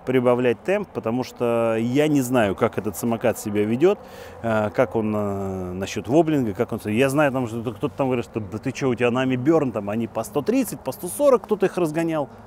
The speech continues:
Так это, не так, я, я не видел таких роликов, но, честно говоря, я и не занимался их поиском. Возможно, что существуют такие видео, кто <laughs> по сто сорок на них разгонялся. В общем, друзья,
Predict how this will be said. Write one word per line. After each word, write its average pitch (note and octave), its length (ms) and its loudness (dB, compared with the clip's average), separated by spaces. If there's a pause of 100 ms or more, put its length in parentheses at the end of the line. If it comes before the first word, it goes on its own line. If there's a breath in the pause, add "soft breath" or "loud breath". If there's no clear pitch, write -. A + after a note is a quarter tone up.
(580 loud breath)
Так G3+ 240 6
это, F#3+ 260 0
не D3 160 0
так, F#3 320 2 (320)
я, C3+ 340 4 (300)
я E3+ 140 2
не B2+ 100 2
видел G2+ 240 -2
таких - 300 -10
роликов, G3+ 340 -4 (440 loud breath)
но, D#3+ 60 -10
честно C#3+ 220 -6
говоря, A#2+ 160 2
я G#2+ 200 2
и G#2 100 0
не G#2+ 180 -4
занимался G#2+ 460 -2
их E2 100 -12
поиском. - 400 -8 (380 loud breath)
Возможно, D3 320 2
что A#2 680 2
существуют A2+ 480 -4
такие F2 640 -8
видео, G2+ 340 -4 (120)
кто F#2 240 -8 (260 loud breath)
<laughs> - 300 -18
по G#2 80 -6
сто - 160 -14
сорок G2+ 260 0
на G#2+ 80 -4
них G#2+ 180 -4
разгонялся. G2+ 540 -4 (640 loud breath)
В E3+ 60 -4
общем, F3 200 2
друзья, D3 360 2